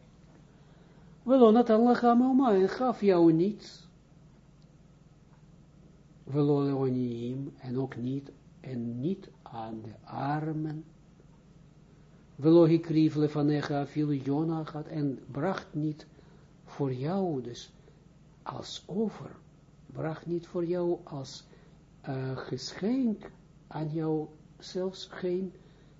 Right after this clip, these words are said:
geen duif, geen één duif. Punt zeven naar de punt. We ode in Esara Omar, Omeret. She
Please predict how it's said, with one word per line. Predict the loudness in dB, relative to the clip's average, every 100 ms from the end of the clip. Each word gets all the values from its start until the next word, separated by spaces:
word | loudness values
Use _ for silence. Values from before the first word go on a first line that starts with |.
| -20 -20 -20
geen | -10 -4 -2 -4 -6 -12 -20 -20 -20 -20 -20 -20 -20 -16
duif, | -6 -2 -2 -2 -4 -10 -20 -20 -20 -20 -20 -20 -20 -20 -20 -20
geen | -6 -4 -4 -4
één | -2 -2 -2 -2
duif. | -4 -4 -6 -8 -14 -20 -20 -20 -20 -20 -20 -20
Punt | -4 -2 -2 -6 -16 -16
zeven | -4 -2 -2 -2
naar | -2 -2
de | -6
punt. | -8 -8 0
We | 2
ode | 4 6 6 4 2 0 -8 -20 -20 -20 -20 -20
in | -16
Esara | -10 -10 -10 -8 -6 -4 -4
Omar, | -2 2 2 2 -2 -6 -12 -20 -20 -20 -20 -20 -8
Omeret. | 0 4 4 2 -4 -16 -20 -20 -20 -20 -20 -20 -20 -20 -20 -20 -20 -20 -20 -20 -20 -20
She | -2 6 8 10 8 6